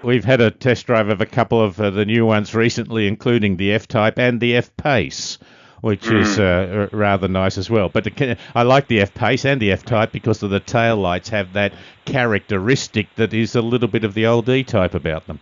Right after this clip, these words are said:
Speaker 2: Yes, absolutely. And can I just tell you a little something, which is one of my favourite stories? The only reason the Jaguar can build all of its aluminium cars, and that includes F-Pace, F-Type, or everything that they do now, and Land Rover,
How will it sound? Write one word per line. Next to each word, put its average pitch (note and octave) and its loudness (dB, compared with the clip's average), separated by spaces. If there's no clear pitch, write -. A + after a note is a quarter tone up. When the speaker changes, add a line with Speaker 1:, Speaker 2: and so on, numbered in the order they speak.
Speaker 2:
Yes, B2 2
absolutely. C#3 2
And A#2 0
can D3 0
I G3+ 2
just G3+ -6
tell C#3+ 0
you A2 2
a A2+ 2
little G#2+ -4
something, A#2 -2
which G#2+ -6
is G2+ -6
one B2+ 2
of G#2 0
my G2 0
favourite B2 2
stories? A2+ 4
The C#3 6
only F#3 4
reason F3+ 4
the A#2+ 4
Jaguar B2 2
can A2 -6
build C#3 6
all E3 6
of F3 2
its D#3+ 2
aluminium C3 2
cars, A#2 0
and G2+ -6
that A#2+ 2
includes A2+ 0
F-Pace, A2 0
F-Type, A2+ 2
or B2+ 2
everything A#2 2
that F#2+ -2
they G2+ 2
do A2 2
now, A2 2
and C3 0
Land A2+ 2
Rover, G2+ 2